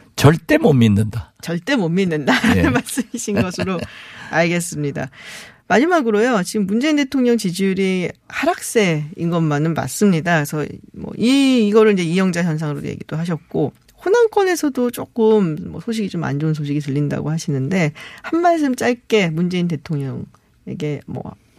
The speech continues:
Speaker 2: 조언이라든지 하고 싶으신 말씀 있으시면
Speaker 1: 지금
Speaker 2: 어떤
Speaker 1: 현재
Speaker 2: 네.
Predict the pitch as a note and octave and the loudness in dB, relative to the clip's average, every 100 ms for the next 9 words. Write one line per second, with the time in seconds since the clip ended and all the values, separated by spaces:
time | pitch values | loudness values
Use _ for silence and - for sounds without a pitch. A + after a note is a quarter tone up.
0 | _ - F3+ F3 D#3+ C#3+ C3+ C3+ A#2 C3+ | _ -2 0 2 2 -2 -4 -8 -6 -4
1 | C#3 D#3+ D#3+ - D#3 C3 A#2+ - C3 - | -4 -4 -6 -8 -10 -6 -8 -8 -10 -10
2 | C3 C3+ C3 - G3 G#3+ G#3+ F#3 F#3+ A#2+ | -10 -8 -6 2 4 6 4 2 2 2
3 | G2+ F#2+ G2 C#3 | 0 -4 -8 -12